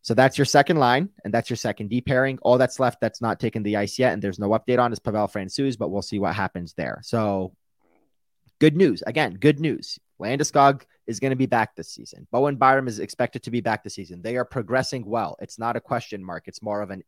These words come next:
a when rather than an if. Val Nichushkin and Josh Manson are gonna take the ice again. We'll find out more about Evan Rodriguez, but I'm gonna go back to my original point.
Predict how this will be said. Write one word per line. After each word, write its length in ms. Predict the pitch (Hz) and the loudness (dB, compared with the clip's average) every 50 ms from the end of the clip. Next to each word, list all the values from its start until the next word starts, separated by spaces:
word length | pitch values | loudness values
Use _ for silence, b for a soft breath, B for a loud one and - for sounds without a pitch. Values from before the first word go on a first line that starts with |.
| _ - - - - | _ -8 -6 -6 -6
a 80 | 117 | -8
when 400 | 98 95 113 123 131 135 131 120 | -4 -2 0 0 0 0 -2 -4
rather 280 | 98 110 110 107 101 98 | -4 -4 -4 -4 -4 -6
than 160 | 95 101 95 | -8 -8 -8
an 80 | 87 - | -8 -8
if. 180 | - 98 - - _ _ _ _ b b b b b b b b b b b b b _ | -8 -10 -10 -12 _ _ _ _ b b b b b b b b b b b b b _
Val 240 | - 120 127 135 135 | 2 4 4 4 4
Nichushkin 440 | 135 120 - 147 147 - - 143 135 | 2 0 -2 -2 -2 0 0 0 -2
and 120 | 127 113 | 0 2
Josh 240 | 127 120 117 - - | 4 4 4 2 0
Manson 240 | 120 117 - 123 113 | -6 -6 -6 -6 -6
are 60 | 107 | -4
gonna 140 | 110 110 104 | -4 -6 -4
take 220 | - 120 107 - | -4 -6 -6 -2
the 140 | 113 113 113 | -2 0 0
ice 200 | 107 110 - - | 0 -2 -4 -6
again. 240 | 101 87 78 60 - 87 80 | -10 -10 -10 -12 -14 -14 -8
We'll 140 | 92 104 | -6 -6
find 360 | 104 - - 113 117 123 120 123 | -6 -4 -2 -2 -2 2 2 2
out 140 | 120 98 | 2 2
more 200 | 110 113 113 110 | 2 0 0 0
about 240 | 107 101 104 101 - | 0 0 -2 -2 -2
Evan 220 | 95 101 95 101 98 | -4 -6 -6 -6 -4
Rodriguez, 480 | 104 95 95 98 110 110 - 85 - | -4 -4 -4 -4 -6 -6 -8 -10 -10
but 120 | - - 90 | -10 -10 -10
I'm 80 | 90 | -8
gonna 140 | 90 90 95 | -8 -10 -8
go 300 | - 107 101 98 107 104 | -6 -2 0 0 0 -2
back 300 | - - 98 92 - - | -2 -2 -4 -4 -4 -6
to 80 | - 101 | -8 -8
my 120 | 98 95 | -8 -6
original 380 | 87 78 87 85 - 90 90 90 | -6 -6 -8 -6 -6 -6 -6 -6
point. 360 | - - 110 107 90 - | -6 -6 -6 -6 -6 -6